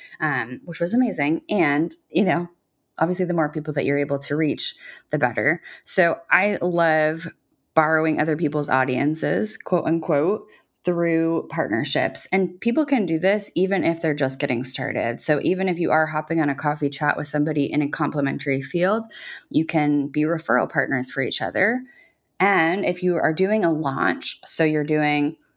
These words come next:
you know, posting on Facebook, you're doing a webinar, you're doing a challenge, you are doing a video series, some sort of timely marketing event,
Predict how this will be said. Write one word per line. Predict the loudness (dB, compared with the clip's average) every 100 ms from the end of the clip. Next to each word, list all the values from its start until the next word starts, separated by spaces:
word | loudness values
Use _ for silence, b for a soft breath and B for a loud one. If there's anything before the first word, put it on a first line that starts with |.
| _ -2
you | 0
know, | 2 -2 -4 -4
posting | -4 -2 -2
on | -2 0
Facebook, | 0 0 2 2 2 0
you're | 0
doing | 2 2 0
a | 0
webinar, | 0 0 0 0 0
you're | -2
doing | -2 -2 0
a | -2
challenge, | -2 -2 -2 -4 -6 -2
you | -2 0
are | 0 0 0 -4 -2
doing | 0 0
a | 0
video | 0 0 0
series, | -2 -2 -2 -2 -4 -6 B B -4
some | 0 0
sort | 2 0 0
of | -2
timely | -6 0 4 4 2 0 2 2 2 0 -4 _ _ _ _ _ _ _ _ _ 0
marketing | 4 2 0 0 2 2 2 -2 0
event, | 0 2 0 2 2 2 -4